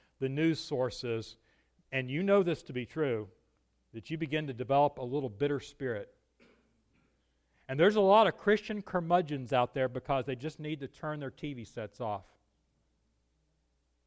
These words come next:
Truthfully, we shouldn't expect America to be a theocracy.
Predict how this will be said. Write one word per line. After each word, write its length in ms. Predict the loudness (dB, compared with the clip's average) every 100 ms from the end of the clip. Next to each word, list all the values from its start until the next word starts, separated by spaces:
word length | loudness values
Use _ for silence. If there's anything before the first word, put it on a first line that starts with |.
| _ _ _ _ _ _ _ _ _ _ _
Truthfully, 520 | 4 4 4 4 6
we 180 | 6 4
shouldn't 420 | 2 4 2 2
expect 640 | -8 -12 -8 -2 -2 -4 _ _ _ _ _ _ _ _ _ _ _
America 840 | -10 0 2 4 2 -2 -6 -6 -12 _ _ _ _ _ _ _ _ _ _ _ _ _ _ _ -8
to 80 |
be 180 | -2 2
a 80 | 2
theocracy. 880 | 0 2 2 0 -4 -14 -12 -14